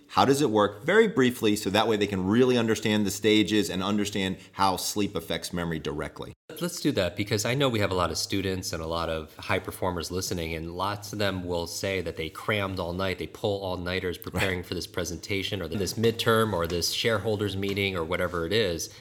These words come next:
Speaker 2: and that could be incredibly counterproductive.
Speaker 1: Absolutely. So, first of all, there are two systems in the brain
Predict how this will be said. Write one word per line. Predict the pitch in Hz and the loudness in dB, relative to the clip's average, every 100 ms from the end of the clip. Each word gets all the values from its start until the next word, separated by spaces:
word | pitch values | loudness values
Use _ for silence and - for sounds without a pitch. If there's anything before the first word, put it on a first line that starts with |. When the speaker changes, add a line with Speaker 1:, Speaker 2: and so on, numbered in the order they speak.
| - | -6
Speaker 2:
and | 101 | -2
that | 123 | -2
could | - | -2
be | 80 78 76 | -6 -6 -8
incredibly | 80 80 - - 117 87 78 | -12 -14 -8 0 0 0 -4
counterproductive. | - 78 73 80 82 - 76 78 - _ - | -6 -8 -8 -6 -6 -6 -14 -14 -20 _ 0
Speaker 1:
Absolutely. | 85 82 87 82 65 76 80 | 0 0 -2 -2 -4 -8 -8
So, | - 143 131 110 - - | 4 6 6 4 -10 -6
first | - 208 202 | 2 4 4
of | 123 | 2
all, | 110 107 104 - - | 4 4 0 -8 -2
there | 98 | 0
are | |
two | 95 - | 2 2
systems | 160 131 - 110 90 | 2 2 0 0 2
in | 98 | 0
the | 90 | 2
brain | 92 90 82 82 | 2 0 0 -4